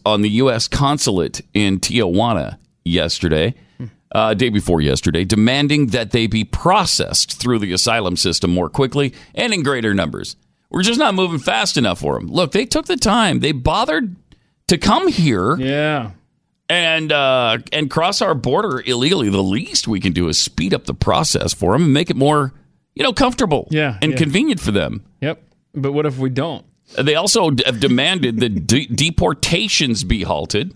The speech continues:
Speaker 2: Uh-huh.
Speaker 1: and that President Trump either let them into the country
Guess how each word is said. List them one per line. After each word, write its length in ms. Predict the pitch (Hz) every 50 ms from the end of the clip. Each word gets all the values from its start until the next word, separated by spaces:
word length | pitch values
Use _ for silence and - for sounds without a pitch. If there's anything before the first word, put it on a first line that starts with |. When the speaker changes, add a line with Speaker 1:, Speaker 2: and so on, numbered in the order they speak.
| _ -
Speaker 2:
Uh-huh. 420 | 147 135 123 120 127 135 160 185 - _ _ _ _ _ _ -
Speaker 1:
and 340 | - 82 87 90 92 92
that 120 | 95 92 92
President 400 | - 98 98 98 101 95 92 87
Trump 220 | - 107 95 90 -
either 320 | - 120 120 104 117 101
let 340 | 95 87 92 127 180 208 - -
them 140 | 247 233 220
into 160 | 233 240 269
the 100 | 254 254
country 640 | - - 294 339 180 - 131 110 107 123 143 -